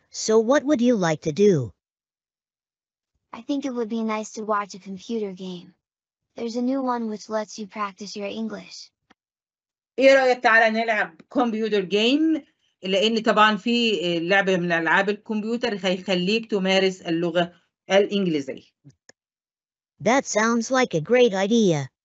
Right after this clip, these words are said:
Speaker 1: Why don't you come to my house?
Speaker 3: الطريقة التالتة لل-، للsuggestion، الاقتراح،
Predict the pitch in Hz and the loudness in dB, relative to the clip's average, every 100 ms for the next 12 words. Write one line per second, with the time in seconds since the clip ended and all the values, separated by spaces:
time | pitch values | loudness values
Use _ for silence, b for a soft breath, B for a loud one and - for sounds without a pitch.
0 | _ _ 160 202 302 254 247 196 196 214 | _ _ 0 2 4 6 4 4 0 -2
1 | 175 160 165 165 175 180 180 151 131 - | -2 -2 0 0 0 0 0 0 -2 -4
2 | - _ _ _ _ _ _ _ _ 208 | -8 _ _ _ _ _ _ _ _ -6
3 | - 220 233 311 294 277 262 277 285 269 | 0 4 4 4 4 2 2 0 2 2
4 | 220 190 185 190 170 180 170 147 175 170 | 4 2 2 -2 -2 -4 -4 -4 -4 -2
5 | 185 240 240 277 233 180 160 - 175 185 | 0 0 0 0 2 0 -4 -4 0 4
6 | 240 277 | 4 4